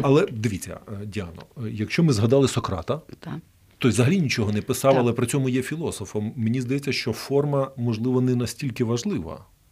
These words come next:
Speaker 2: Ну, він
Speaker 1: як
Speaker 2: обрав
Speaker 1: суть.
Speaker 2: чомусь цю форму. Сковорода. І тут, е, м-, е, мені здається, ще є один такий момент. Він же розумів, що, так, так мовити, він пише рукою, записує, ми знаємо, який в нього був почерк,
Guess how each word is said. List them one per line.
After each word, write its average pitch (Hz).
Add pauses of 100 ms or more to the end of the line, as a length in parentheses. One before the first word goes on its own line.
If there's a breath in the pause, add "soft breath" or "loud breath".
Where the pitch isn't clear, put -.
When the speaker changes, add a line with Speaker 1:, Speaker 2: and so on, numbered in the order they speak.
(280 soft breath)
Speaker 2:
Ну, 170
він 131
Speaker 1:
як 151
Speaker 2:
обрав 185
Speaker 1:
суть. -
Speaker 2:
чомусь 233
цю 359
форму. 160 (960 soft breath)
Сковорода. 165 (380 loud breath)
І 185
тут, 320
е, -
м-, 170
е, 156
мені 190
здається, 240
ще 214
є 190
один 151
такий -
момент. 147
Він 190
же 185
розумів, 202
що, -
так, 156
так 170
мовити, 180
він 175
пише 170
рукою, 226
записує, 175
ми 135
знаємо, 285
який 170
в -
нього 156
був 147
почерк, 277